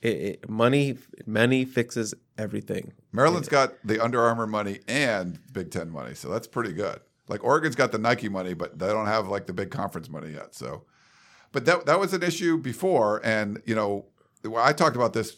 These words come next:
Speaker 2: like, "Hey, U S C and U C L A should, would get a bigger share." And I, and people, I think after they left, they were like, "Oh, of course they would give that." But I don't think before they left, I don't think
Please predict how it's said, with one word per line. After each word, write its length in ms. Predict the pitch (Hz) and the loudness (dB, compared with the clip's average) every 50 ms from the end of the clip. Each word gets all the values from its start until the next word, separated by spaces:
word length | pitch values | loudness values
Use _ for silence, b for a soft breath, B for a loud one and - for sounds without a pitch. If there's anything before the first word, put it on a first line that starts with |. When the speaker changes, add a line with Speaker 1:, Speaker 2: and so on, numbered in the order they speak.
| _ _ - | _ _ -4
Speaker 2:
like, 160 | 104 101 95 | -4 -4 0
"Hey, 160 | 120 131 123 | 0 0 0
U 180 | 104 98 113 127 | 0 0 0 -2
S 100 | 117 110 | -2 -2
C 80 | - 120 | -2 -2
and 80 | 117 | -2
U 60 | 113 | -2
C 140 | 101 - 113 | -2 -2 0
L 60 | 110 | 0
A 120 | 110 107 92 | 0 0 -2
should, 260 | - - 98 95 - | -4 -8 -8 -8 -6
would 160 | 95 101 92 | -6 -6 -2
get 180 | 87 104 101 98 | 0 0 0 0
a 40 | 92 | -2
bigger 300 | 80 101 101 98 95 87 | -2 -4 -4 -2 -4 -6
share." 560 | - - 127 131 123 110 101 101 101 101 b b b b b b b b b b b _ | -2 0 2 2 4 4 2 2 0 -2 b b b b b b b b b b b _
And 160 | - 117 120 127 | -2 0 2 2
I, 140 | 120 - - - | 0 0 -2 -4
and 280 | 117 110 107 101 - - | -2 -2 -2 -4 -6 -4
people, 460 | 127 135 - 127 123 120 113 110 - | -4 -4 -2 0 -2 -2 -2 0 2
I 100 | - 117 | 2 2
think 220 | - 202 202 - - | 2 2 -2 -4 2
after 320 | - 139 147 147 - 143 123 | 4 4 4 4 4 0 0
they 120 | 117 110 | 0 0
left, 320 | 98 98 123 131 113 - - | 2 4 6 6 6 4 2
they 80 | 110 107 | 0 0
were 100 | 101 98 | 0 0
like, 180 | 95 92 92 - | 0 -2 -2 0
"Oh, 100 | - 127 | 2 2
of 100 | 117 101 | 2 0
course 260 | - 185 185 139 104 - | 0 0 0 0 2 0
they 120 | - 98 | -2 -2
would 140 | 92 82 76 | -2 -4 -4
give 180 | 98 101 80 | -4 -6 -6
that." 260 | 71 78 76 - - - | -6 -8 -8 -8 -6 -6
But 120 | 110 - - | -6 0 2
I 80 | 131 | 2
don't 220 | 156 190 190 - - | 2 2 0 -4 -4
think 200 | 180 160 131 - - _ _ 107 | -4 -4 -4 -6 -10 _ _ -6
before 460 | - 110 104 - - 175 185 202 185 | -6 -6 -6 -4 -2 0 2 4 4
they 120 | 143 107 | 4 2
left, 380 | 98 95 95 92 95 95 - - | 2 0 0 0 0 -2 0 0
I 60 | 110 | 0
don't 180 | 113 120 110 - | 2 2 0 -2
think 200 | 123 117 110 | -2 -2 -4